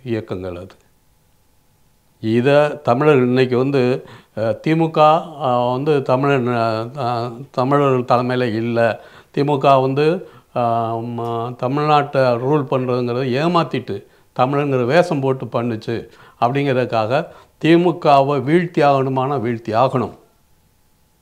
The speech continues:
தமிழர்களுக்கு பெரிய பொறுப்பு இருக்கு. த-, திமுகவை வீழ்த்தி ஆகணும். வீழ்த்துறதுக்கு நான் சொல்ற வழி வேற.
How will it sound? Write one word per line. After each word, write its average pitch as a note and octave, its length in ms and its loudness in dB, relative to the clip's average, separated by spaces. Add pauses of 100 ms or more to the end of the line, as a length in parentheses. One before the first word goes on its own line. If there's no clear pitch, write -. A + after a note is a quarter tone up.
(920)
தமிழர்களுக்கு B2+ 580 0
பெரிய C3 360 0
பொறுப்பு C3+ 360 -2
இருக்கு. - 280 -8 (340)
த-, A2 220 -12 (200)
திமுகவை C3+ 520 0
வீழ்த்தி C3+ 320 -2
ஆகணும். F#2 400 -4 (440)
வீழ்த்துறதுக்கு D#3 600 0
நான் D#3+ 420 0
சொல்ற D#3 260 0
வழி C#3 240 0
வேற. A#2 460 0